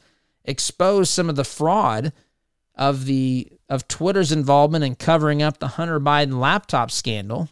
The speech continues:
in the weeks before the twenty twenty mid, or, uh, twenty twenty election. And now the media is trying to reframe that debate as well and tell us that the things that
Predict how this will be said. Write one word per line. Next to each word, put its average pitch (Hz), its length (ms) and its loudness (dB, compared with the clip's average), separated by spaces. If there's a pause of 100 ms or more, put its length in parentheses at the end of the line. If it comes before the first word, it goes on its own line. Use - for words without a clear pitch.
in 127 160 -6
the 127 80 0
weeks 143 300 -2
before 139 260 -6
the 127 100 -6
twenty 135 280 -6
twenty 131 240 -6
mid, 123 260 -4
or, 110 140 -4
uh, 104 300 -10 (160)
twenty 143 220 -4
twenty 139 200 -4
election. 123 540 -4 (1200)
And 151 360 0
now 165 200 2
the 180 100 2
media 156 320 4
is 156 80 0
trying 127 360 -2
to 127 340 2 (640)
reframe 139 580 0
that 180 240 0
debate 170 320 0
as 160 140 -2
well 190 380 -2 (580)
and 123 160 -10
tell 143 240 0
us 147 180 0
that 139 140 -4
the 139 80 -10
things 147 440 -2
that 131 280 0